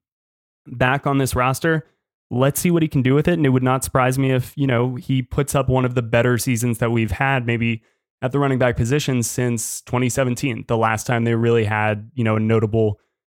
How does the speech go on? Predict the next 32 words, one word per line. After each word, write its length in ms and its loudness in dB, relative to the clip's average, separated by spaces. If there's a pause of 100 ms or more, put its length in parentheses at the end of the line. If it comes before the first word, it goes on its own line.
season, 520 -2 (100)
uh, 220 2
with 140 -2
the 80 -2
run 240 0
game. 300 -8
The 80 -2
second 440 -2
I've 200 -2
got 400 0
on 240 2
this 200 -2
list, 240 0
and 180 -2 (840)
if 180 -2
I 140 0
were 140 -2
asking 720 -2
a 60 0
number 320 2
of 100 -4
people 380 -4
to 340 -4
put 200 0
together 520 -2 (260)
a 120 -2
top 340 -4
five 240 0
list 280 -2
of 120 -6
breakout 380 -2
candidates, 440 0